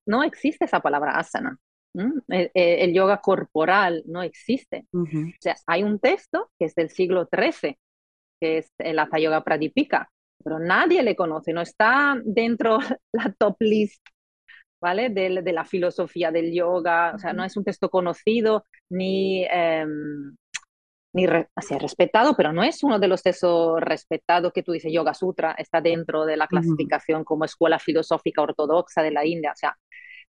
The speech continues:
Speaker 2: Sí.
Speaker 1: mm, entonces, los Yoga Sutras tenemos que entender que es el único puente que tenemos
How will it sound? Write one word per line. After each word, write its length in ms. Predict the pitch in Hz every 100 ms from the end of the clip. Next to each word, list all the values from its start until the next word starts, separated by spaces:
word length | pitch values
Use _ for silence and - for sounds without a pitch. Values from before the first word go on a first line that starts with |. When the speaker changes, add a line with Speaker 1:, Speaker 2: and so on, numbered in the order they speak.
| 190
Speaker 2:
Sí. 80 | 185
Speaker 1:
mm, 300 | 156 196 -
entonces, 400 | 233 359 - -
los 220 | 202 202
Yoga 260 | 202 294 370
Sutras 640 | - 330 - 180 247 - _ _ _ -
tenemos 300 | 185 233 -
que 80 |
entender 560 | 240 220 208 208 196 202
que 200 | 190 180
es 280 | 180 - - -
el 380 | 180 175 180
único 420 | 226 339 349 311 220
puente 640 | 254 269 220 - 185 - _ _ _ _ _ _ _
que 140 | 202 185
tenemos 680 | 185 202 247 208 277 -